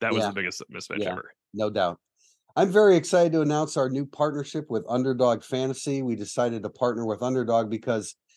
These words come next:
Speaker 2: it's the easiest place to play fantasy sports. It's also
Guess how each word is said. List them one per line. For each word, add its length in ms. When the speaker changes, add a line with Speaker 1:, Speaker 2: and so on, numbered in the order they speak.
Speaker 2:
it's 220
the 140
easiest 640
place 340
to 100
play 380
fantasy 460
sports. 460
It's 140
also 440